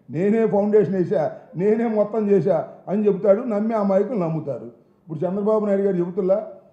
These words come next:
"ఎన్టీ రామారావు గారి దగ్గర నేను శిష్యర్కం చేశానని, శిష్యర్కం అక్కడ చేశానని" చెప్పి ఆయన దగ్గర నుంచి కొట్టేసినటువంటి రాజకీయ పార్టీ ద పీ ఫోర్లు, సూపర్ సిక్స్లు ఎగ్గొట్టి పీ ఫోర్లు పెట్టి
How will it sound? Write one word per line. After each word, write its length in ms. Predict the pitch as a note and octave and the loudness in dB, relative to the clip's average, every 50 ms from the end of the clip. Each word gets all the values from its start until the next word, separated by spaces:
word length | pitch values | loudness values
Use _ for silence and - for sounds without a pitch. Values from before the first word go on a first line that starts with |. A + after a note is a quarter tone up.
| _ _ | _ _
"ఎన్టీ 220 | E3 G3+ - A3+ A3 | -4 -4 0 2 4
రామారావు 480 | G#3+ G#3 G#3 G3+ G3+ G3 G3+ F#3+ G3 | 4 4 4 4 4 6 8 6 6
గారి 240 | F#3 F#3 F3+ E3+ F3+ | 6 4 2 2 0
దగ్గర 200 | E3+ D#3+ F3 E3 | -2 -2 -4 -4
నేను 200 | E3+ E3+ E3+ E3 | -4 -6 -6 -8
శిష్యర్కం 460 | D#3 - F#3 F3+ G3+ G3+ F#3 - G3 | -8 -8 -8 -6 -4 -6 -4 -4 -4
చేశానని, 520 | F#3+ F3+ F3+ F3 - F#3+ F3+ F3+ F#3+ A3 A#3+ A#3+ - - - _ _ _ _ - | -2 -2 -2 -2 -2 -2 -2 -2 -4 -4 -6 -10 -14 -20 -20 _ _ _ _ -6
శిష్యర్కం 340 | F#3 - G3 G#3+ G3+ G3 G3 | -4 2 2 2 2 2 -2
అక్కడ 300 | E3+ D#3 - F#3 F3 F3+ | -4 -4 -4 -4 -2 0
చేశానని" 380 | F#3 D#3+ F3+ F3+ F3+ F3 D#3 | 0 0 0 -2 -2 -4 -4
చెప్పి 460 | D#3+ D#3+ - - G#3+ F3+ E3+ - - - - - _ B2+ | -4 -4 -4 -4 -4 -4 -4 -6 -10 -20 -20 -18 _ -4
ఆయన 260 | C#3+ E3+ F3 F3 E3+ | 0 0 0 0 0
దగ్గర 240 | E3+ E3 E3 F#3+ F#3+ | -2 -2 -2 -2 -2
నుంచి 500 | F#3 F3+ D3+ D#3 F3 D#3 D3 - - - - - | -2 -2 -2 -4 -4 -6 -6 -8 -14 -20 -8 -6
కొట్టేసినటువంటి 760 | E3+ D#3+ E3 - F3+ E3+ D3 E3 D#3 C#3+ D3 D3 C#3+ C#3 | -6 -6 -2 -2 -2 -2 -2 -4 -6 -6 -6 -8 -6 -6
రాజకీయ 440 | C#3 C3 C3+ D3+ D#3 D#3+ - E3+ D3+ | -4 -2 -2 -4 -4 -4 -8 -8 -10
పార్టీ 440 | D3 - D3+ C#3+ - - G3 G3+ G3+ - - - _ _ _ _ - | -6 -4 -4 -4 -4 -6 -12 -12 -12 -16 -20 -20 _ _ _ _ -4
ద 20 | D3+ | -4
పీ 320 | C#3+ D3 - D#3 F3 F#3+ | -4 -4 -4 -4 -4 -4
ఫోర్లు, 460 | F#3 F#3 F#3 F3+ D#3+ E3 E3 E3+ F3+ - - - - _ _ _ - | -2 -2 -2 -2 -2 -4 -6 -6 -8 -10 -14 -20 -20 _ _ _ 0
సూపర్ 360 | F#3+ G#3+ G#3+ G#3+ A3 G#3+ - | 0 0 0 0 -4 -6 -4
సిక్స్లు 360 | - G3+ F#3+ - - F#3 F3 | -6 -6 -8 -6 -6 -4 -2
ఎగ్గొట్టి 640 | E3+ E3+ E3 D#3+ F#3 A#3 A3+ - D4+ D4 C4+ - - - - _ _ _ _ _ _ | -2 -4 -4 0 0 0 0 0 -6 -8 -8 -12 -18 -20 -20 _ _ _ _ _ _
పీ 140 | F#3+ A3 A3+ | -4 -2 -2
ఫోర్లు 340 | - F#3+ G#3+ G#3+ G3 G3 F3 | 0 2 2 2 2 0 0
పెట్టి 600 | D3 G3 A3 - - D#4+ D#4 D4 C4 - - | 2 2 2 2 2 -4 -4 -4 -6 -8 -14